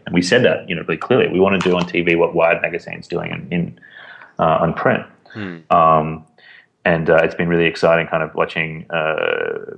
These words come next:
Speaker 1: Scott kind of continue. He, he ended up innovating a lot of, um, digital content for Condé Nast across a lot of their other titles and has now returned to Wired as the editor-in-chief.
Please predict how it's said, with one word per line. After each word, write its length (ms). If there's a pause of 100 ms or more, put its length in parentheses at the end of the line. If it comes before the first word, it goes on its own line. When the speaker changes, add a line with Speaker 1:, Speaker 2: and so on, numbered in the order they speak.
Speaker 1:
Scott 440
kind 140
of 80
continue. 500
He, 240
he 240
ended 220
up 140
innovating 640
a 60
lot 180
of, 240
um, 240
digital 300
content 380
for 80
Condé 300
Nast 280
across 280
a 40
lot 100
of 80
their 140
other 100
titles 440
and 100
has 100
now 160
returned 400
to 80
Wired 440
as 160
the 120
editor-in-chief. 720